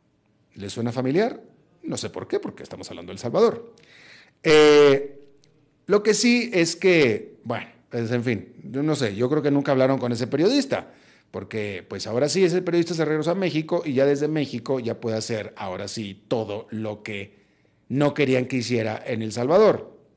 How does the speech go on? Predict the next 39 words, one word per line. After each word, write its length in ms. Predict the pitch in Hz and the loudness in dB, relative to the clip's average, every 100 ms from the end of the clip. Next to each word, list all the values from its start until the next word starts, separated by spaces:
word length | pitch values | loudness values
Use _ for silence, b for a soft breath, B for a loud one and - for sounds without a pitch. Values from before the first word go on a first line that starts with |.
| b b b | b b b
Y 80 | 113 | -4
finalmente 420 | 143 185 220 214 | 0 2 2 2
lo 140 | 202 | 2
que 100 | 147 | 2
quería 220 | 139 151 175 | 2 2 2
Nayib 280 | 170 165 | 2 2
Bukele 680 | 165 175 190 151 131 165 143 | 2 2 2 4 4 2 0
era 180 | 127 139 | 0 0
que 120 | 139 | -2
este 180 | 127 165 | -4 -4
periodista 800 | 165 139 139 202 175 127 117 - B B | -4 0 0 0 0 -2 -4 -8 B B
dejara 460 | 131 143 160 147 | 0 2 2 4
de 80 | 160 | 4
estar 240 | 139 143 143 | 2 0 0
haciendo 280 | 139 131 135 | -2 -2 -2
las 140 | 120 | -4
cosas 280 | - 113 117 | -6 -6 -6
que 80 | - | -8
estaba 220 | 131 131 | -4 -2
haciendo. 460 | 185 233 - - b b b b | 0 -2 -2 -10 b b b b
No 420 | 113 139 214 277 | -4 0 2 4
mandarlo 400 | 226 175 165 165 | 2 2 2 0
fuera 220 | 139 151 | 0 0
y 40 | 156 | 0
que 80 | |
siguiera 300 | 120 117 127 | -2 0 2
hablando 340 | 131 208 202 131 | 4 4 2 0
como 160 | 120 | -2
está 160 | 113 127 | -4 0
hablando. 500 | 143 196 156 104 80 - _ _ _ _ _ _ _ _ _ _ _ _ | 2 4 2 0 -6 -20 _ _ _ _ _ _ _ _ _ _ _ _
Tal 200 | 147 135 | 0 4
vez 200 | 170 165 | 6 6
si 80 | 123 | 0
lo 100 | 107 | -2
hubieran 200 | 120 135 | 0 2
dejado 360 | 135 139 151 | 0 2 2
en 60 | 170 | 2
El 100 | 170 | 2
Salvador, 720 | 180 196 208 214 196 208 - | 2 4 6 6 6 4 -4